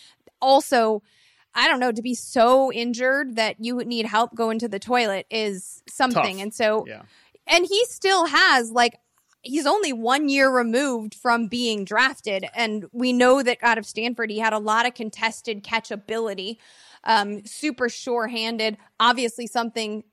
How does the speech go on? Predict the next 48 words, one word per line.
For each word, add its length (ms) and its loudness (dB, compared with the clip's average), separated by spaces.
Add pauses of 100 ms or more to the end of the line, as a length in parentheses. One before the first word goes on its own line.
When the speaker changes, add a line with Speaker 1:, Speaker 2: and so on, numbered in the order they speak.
Speaker 1:
that 300 0
the 220 -6
Eagles 300 -2
are 140 -2
in 120 -6
desperate 540 -4
need 220 -4
of. 260 -4
So 360 -4 (420)
I'm, 340 0 (760)
I'm 200 4 (100)
not 160 2
as, 120 -2 (120)
like, 200 -2
I 180 2
kinda 340 -4
don't 280 -2
think 280 -4 (300)
Alshon 360 0
Jeffrey, 580 0
even 220 -2
if 100 -2
he's 200 -6
back, 240 2
is 120 -4
gonna 200 -4
be 120 -4
back. 240 4
Like, 140 -2
there's 160 2
all 140 4
the 60 2
Speaker 2:
No, 40 -2
yeah. 80 0
Speaker 1:
reports 300 -2
about 180 2
his 240 -4
knee 380 -2
and 120 -4
his 200 -6
rehabbing 760 0
and, 100 -8
like, 160 -6
it's 200 -12
not 360 -2
right. 300 2
But 200 -6
also, 520 0